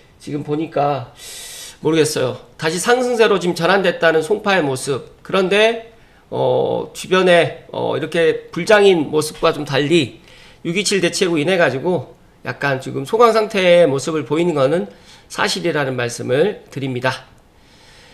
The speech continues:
강남 삼 구가 매매 변동이 지금 앞서서 말씀드렸던 것처럼 토호제 지정을 하고 난 이후에 정말 뜨겁게, 그러니까 토호제 해제를 하고 난 이후에 뜨겁게 상승했다가,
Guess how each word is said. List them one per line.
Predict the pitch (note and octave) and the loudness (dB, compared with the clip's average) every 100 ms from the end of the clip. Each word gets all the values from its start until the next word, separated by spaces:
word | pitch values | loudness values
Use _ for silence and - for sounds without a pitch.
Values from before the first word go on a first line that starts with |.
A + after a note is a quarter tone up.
| - | -6
강남 | - G#3 A#3 | 2 6 6
삼 | B3+ C4 | 6 4
구가 | C4 A#3+ A3+ A3 | 4 8 10 10
매매 | E3+ F#3+ A3 | 8 8 8
변동이 | G#3+ G3+ G#3 G3+ D3 F#2 - | 6 4 6 6 4 0 -12
지금 | - D#3+ | -4 -2
앞서서 | D#3 F#3+ F#3+ | 0 0 2
말씀드렸던 | D3 D3 D#3+ E3+ E3 | 2 0 -4 0 0
것처럼 | C#3+ C#3+ D#3+ F3+ | 0 -2 -2 -2
토호제 | A#3+ B3 A#3 G#3+ G3 | 2 4 6 4 2
지정을 | D#3+ D3+ F#3 E3+ | 0 0 4 4
하고 | G3 G3 F3 B2+ - | 4 2 0 -2 -12
난 | - D3 C#3+ | -4 -2 0
이후에 | D#3+ G3+ F3+ F#3 A#3 - - _ _ _ | 0 4 6 6 4 -6 -20 _ _ _
정말 | - C#3+ C#3 | -12 -6 -6
뜨겁게, | - B3 B3 G3 | 2 2 4 4
그러니까 | E3 - - _ _ - C#3+ - | 4 2 -12 _ _ -4 -2 0
토호제 | C#4 C4 A#3 | 0 4 4
해제를 | C4+ C4+ A#3 G#3 | 8 10 10 8
하고 | G#3 A#3 | 4 2
난 | G#3 E3+ | 4 2
이후에 | E3+ F3+ F3 | 2 0 2
뜨겁게 | F3 E3 - F#3 | 2 2 2 2
상승했다가, | F#3 G#3+ G3 G#3 F3 C#3 E3 B2 | 2 -2 -2 0 0 2 0 -2